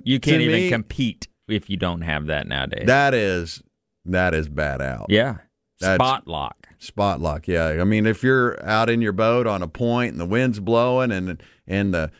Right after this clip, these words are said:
Speaker 2: wakes from other boats are smashing into the,
Speaker 1: Yeah,
Speaker 2: uh,
Speaker 1: just blowing you around and
Speaker 2: yeah.
Speaker 1: you just wanna make one cast, you hit spot lock and you,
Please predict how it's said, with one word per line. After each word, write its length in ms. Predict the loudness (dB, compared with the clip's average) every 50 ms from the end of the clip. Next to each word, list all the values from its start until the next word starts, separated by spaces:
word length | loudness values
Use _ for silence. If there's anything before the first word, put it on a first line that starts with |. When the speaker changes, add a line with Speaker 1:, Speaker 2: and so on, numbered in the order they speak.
| _ _
Speaker 2:
wakes 640 | -2 0 4 4 4 4 2 0 -4 -6 -10 -12 -10
from 260 | -4 -2 0 2 2
other 240 | 2 2 2 0 0
boats 400 | 2 2 4 4 2 0 -4 -8
are 80 | -6 -6
smashing 680 | -6 -4 -4 -2 0 0 0 0 -2 -2 -4 -4 -2 0
into 300 | 0 2 2 2 2 2
the, 400 | 2 2 2 2 2 0 -2 -6 _ _ _ _ _
Speaker 1:
Yeah, 280 | 0 2 4 4 4 2
Speaker 2:
uh, 100 | 0 -2
Speaker 1:
just 180 | -4 -6 -4
blowing 300 | -2 -2 0 0 0 0
you 100 | 0 0 0
around 440 | 0 0 0 0 0 0 0 2 2
and 80 | 4
Speaker 2:
yeah. 180 | 4 4 2 2
Speaker 1:
you 60 | 0
just 180 | -2 -4 -4 -4
wanna 300 | -4 -2 0 -2 -2 -4 -6
make 300 | -4 -2 -2 -2 -2 -2
one 180 | -2 -2 -2 -2
cast, 500 | 0 0 0 0 0 -2 -4 -6 -8 -6
you 140 | -4 -2 0
hit 180 | 0 -2 -2
spot 380 | -6 -14 -4 0 0 0 0 0
lock 400 | 0 0 0 0 0 -4 -4 -4
and 160 | -2 -2 0
you, 240 | 0 0 -2 -4